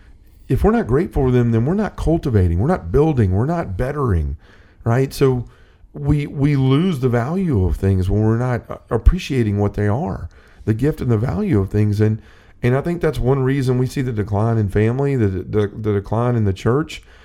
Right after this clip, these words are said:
is that we have, we have taken for granted what, what God's offers. Look at the Israelites with Moses, right? He comes down the mountain with the,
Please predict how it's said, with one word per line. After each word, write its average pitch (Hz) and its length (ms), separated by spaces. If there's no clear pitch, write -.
is 120 160
that 127 140
we 143 200
have, 147 220
we 143 240
have 151 140
taken 139 280
for 113 120
granted 113 420
what, 101 320
what 110 200
God's 104 220
offers. 156 240
Look 196 160
at 226 60
the 180 100
Israelites 101 560
with 98 100
Moses, 101 400
right? 98 200
He 147 80
comes 135 260
down 135 160
the 127 60
mountain 131 320
with 110 140
the, 101 160